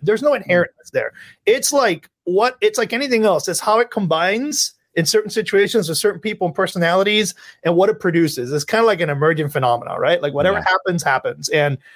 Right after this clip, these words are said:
Speaker 1: it's good for some people, bad for others. So <laughs> the mistake I make is that I do that, right? And what I really should do is just decide, "I'm gonna post this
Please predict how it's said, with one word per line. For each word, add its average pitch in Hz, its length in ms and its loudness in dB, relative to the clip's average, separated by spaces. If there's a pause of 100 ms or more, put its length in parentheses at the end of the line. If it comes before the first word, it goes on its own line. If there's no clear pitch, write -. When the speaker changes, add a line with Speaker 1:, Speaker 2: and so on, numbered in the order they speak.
(140)
Speaker 1:
it's 185 160 0
good 240 160 0
for 240 100 -4
some 202 200 -2
people, 190 240 -2
bad 143 260 0
for 139 180 -2
others. - 320 -4 (460)
So 240 380 4
<laughs> - 800 -4
the 240 100 0
mistake 247 420 0
I 262 120 4
make 240 260 0
is 202 120 4
that 185 140 2
I 180 100 2
do 208 380 2
that, 139 320 -2
right? 190 380 2
And 185 120 2
what 196 140 2
I 196 40 2
really 277 260 4
should 220 180 2
do 220 140 4
is 165 120 2
just 185 220 -6
decide, 185 480 0
"I'm 214 140 0
gonna 294 160 0
post 226 320 0
this 240 180 -4